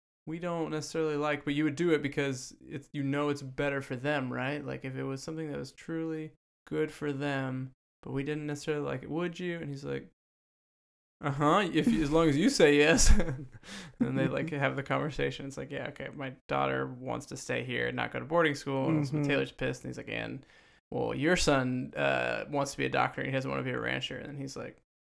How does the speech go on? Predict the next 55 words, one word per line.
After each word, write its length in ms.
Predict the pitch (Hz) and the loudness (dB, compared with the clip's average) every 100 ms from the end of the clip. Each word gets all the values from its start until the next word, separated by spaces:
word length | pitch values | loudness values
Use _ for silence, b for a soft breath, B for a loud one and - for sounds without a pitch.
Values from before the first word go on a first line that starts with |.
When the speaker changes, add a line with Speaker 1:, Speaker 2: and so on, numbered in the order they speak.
| _ | _
Speaker 2:
Yeah. 220 | 135 110 - _ _ _ _ | -8 -8 -10 _ _ _ _
Speaker 1:
"Ah, 520 | 247 226 220 226 226 170 | 2 4 4 2 2 0
damn 300 | 202 233 226 | 0 0 -2
it," 140 | 226 | -4
and, 100 | 165 | -4
like, 160 | 160 147 | -6 -8
shuts 280 | - 135 - | -8 -10 -10
the 60 | |
lights 220 | 131 147 | -12 -10
off 220 | - 147 151 | -8 -8 -8
or 80 | |
something. 160 | 160 139 | -4 -4
I 80 | 139 | -2
don't 100 | 135 | -4
know 60 | |
Speaker 2:
Mm-hmm. 100 | 135 | -6
Speaker 1:
what 80 | 135 | -12
he 40 | - 165 | -14 -12
does. 80 | 143 | -4
Speaker 2:
Yeah. 220 | 139 85 - 156 147 B | -4 -4 -12 -18 -20 B
Speaker 1:
<laughs> 400 | B 143 B - | B -14 B -6
Speaker 2:
And 80 | 151 | -4
he's 100 | 147 | -4
like, 140 | 135 | -6
"How," 240 | - 190 - | -2 -2 0
and 160 | 151 | 0
then 60 | 143 | 0
they're 140 | 139 | -2
like, 160 | 117 - | -4 -4
"How 120 | 185 | -2
did 200 | 220 160 | -2 -2
we 200 | 135 135 | -2 -2
all 120 | 107 110 | 0 0
of 80 | |
a 60 | 117 | -2
sudden 320 | - 117 101 | -6 -8 -6
become," 500 | 113 - 139 95 156 - _ _ | -10 -10 -10 -10 -12 -18 _ _
they're 160 | - 139 | 2 4
like, 200 | 131 - - _ - | 2 -2 -20 _ 0
they're 240 | 143 143 | 4 4
looking 340 | 156 151 139 | 4 2 0
back 320 | 127 110 - 110 | 0 0 -2 -8
on 160 | 92 | -8
that 160 | 87 90 | -8 -10
evening, 460 | 95 104 82 113 - | -10 -12 -16 -14 -12
and 100 | - | -10
they're 80 | |
like, 100 | 87 87 | -10 -10
Speaker 1:
Mm-hmm. 920 | 139 131 _ _ _ _ _ _ _ 156 | -12 -16 _ _ _ _ _ _ _ -6
Speaker 2:
"Man, 260 | 170 117 | -4 -6
time 280 | - 160 160 151 | -10 -10 -8 -10
flew 180 | - 120 | -8 -6
by," 380 | - 101 85 85 | -6 -6 -6 -10
basically. 640 | - 117 - - 120 101 175 - | -12 -12 -14 -16 -14 -14 -16 -14
Speaker 1:
Mm-hmm. 360 | 143 131 127 | -10 -10 -10